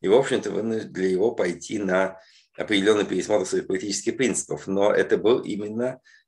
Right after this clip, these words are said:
а, попытка изменения логики режима во внутренней политике. А, я, ещё раз повторю, не знаю, когда вы,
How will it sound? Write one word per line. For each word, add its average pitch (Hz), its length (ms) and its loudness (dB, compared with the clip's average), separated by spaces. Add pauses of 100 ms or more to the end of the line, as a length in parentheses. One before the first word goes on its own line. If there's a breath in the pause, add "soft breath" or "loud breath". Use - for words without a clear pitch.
а, 101 220 4
попытка 113 600 -2
изменения 95 1040 -2
логики 101 840 0 (420)
режима 110 580 2
во 92 180 2
внутренней 139 340 -4
политике. - 520 -12 (520 loud breath)
А, 95 540 4
я, 101 460 2
ещё 127 240 -2
раз 95 80 -8
повторю, 113 320 -2
не 107 80 -4
знаю, 107 380 0
когда 90 400 -2
вы, 113 400 0